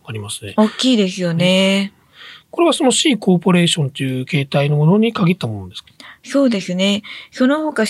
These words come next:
Speaker 2: Sコーポレーションだとか、あの、パートナーシップだとか、そちらの方には、それぞれ別のまた、あの、控除の形態が出てきましたので、かなり、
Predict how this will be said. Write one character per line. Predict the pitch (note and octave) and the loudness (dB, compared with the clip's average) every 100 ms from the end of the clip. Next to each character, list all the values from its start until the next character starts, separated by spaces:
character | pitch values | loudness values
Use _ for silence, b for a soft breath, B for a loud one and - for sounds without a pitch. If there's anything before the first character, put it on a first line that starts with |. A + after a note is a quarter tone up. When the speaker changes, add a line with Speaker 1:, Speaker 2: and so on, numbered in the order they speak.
| - | -2
Speaker 2:
S | C4 C#4+ - | -2 -2 -2
コ | C4 G#3+ | 0 0
ー | |
ポ | - G#3 | 0 0
レ | G3+ | 2
ー | |
シ | G#3 F#3 | 0 -2
ョ | |
ン | F3+ | -4
だ | E3+ | -4
と | D#3+ | -6
か、 | - F#3 E3+ B B B B | -2 0 0 B B B B
あ | - F3 | -4 -2
の、 | E3+ E3+ | -2 -2
パ | A3+ | -2
ー | A#3+ | -2
ト | A#3 | -2
ナ | F#3+ | -4
ー | F3+ | -4
シ | - | -6
ッ | - | -6
プ | F3 | -6
だ | E3+ | -6
と | - | -6
か、 | E3 E3 B B | -10 -10 B B
そ | - A3 | -2 -2
ち | B3 | 0
ら | B3+ | 0
の | B3+ C4 | 2 2
方 | D4 C#4 | 2 0
に | F#3+ | 0
は、 | F3 F3+ E3 B B - | 0 -2 -2 B B -6
そ | A3+ | -2
れ | A3 A#3 A#3+ A3 | 0 0 -2 -2
ぞ | G#3+ | -4
れ | F3+ E3 | -4 -2
別 | E3+ - G#3 | -4 -4 -6
の | G3+ G3+ | -4 -4
ま | G3+ | -6
た、 | A3 G3 F#3+ B B B | -4 -4 -4 B B B
あ | - E3 | -6 -4
の、 | E3+ D#3+ D#3 D3+ D3 B B B B _ _ _ | -2 -4 -4 -6 -8 B B B B _ _ _
控 | G#3+ G3+ | 0 0
除 | F#3 | 0
の | D#3+ D3 - G#3 | -4 -4 -8 -6
形 | G3 F3 | -6 -4
態 | F3+ F3 | -4 -2
が | E3 E3 - B B - | -2 -4 -6 B B -4
出 | G3 | -2
て | F#3 | -2
き | F3+ | -2
ま | E3+ E3 | -2 -2
し | E3 | -2
た | D#3+ | -2
の | D#3+ | -2
で、 | E3 E3+ D3+ B B B - | 0 0 -2 B B B -2
か | A#3+ | 2
な | A3+ F3 | 2 2
り、 | E3 D#3+ | 0 -2